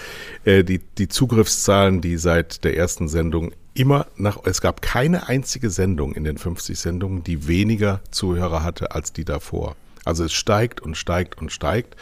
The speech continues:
Wir kriegen immer mehr. Das habe ich bei meinem ersten Podcast, ähm, Zwei Herren mit Hund, auch erlebt. Also die Gemeinde wächst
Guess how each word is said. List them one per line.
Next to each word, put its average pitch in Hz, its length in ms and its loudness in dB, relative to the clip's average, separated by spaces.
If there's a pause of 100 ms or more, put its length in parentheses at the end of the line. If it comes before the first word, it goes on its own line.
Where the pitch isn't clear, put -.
(160)
Wir 87 100 -4
kriegen 98 280 -2
immer 82 240 -2
mehr. 92 400 -2 (680)
Das 101 140 0
habe 107 160 8
ich 95 60 2
bei 98 100 6
meinem 90 220 4
ersten 104 440 4
Podcast, 92 720 0
ähm, 80 460 0
Zwei 82 180 2
Herren 87 260 4
mit 76 140 -2
Hund, 82 220 0
auch 85 180 0
erlebt. 101 460 -2
Also 85 300 0 (360)
die 95 200 4
Gemeinde 90 560 2
wächst - 480 -2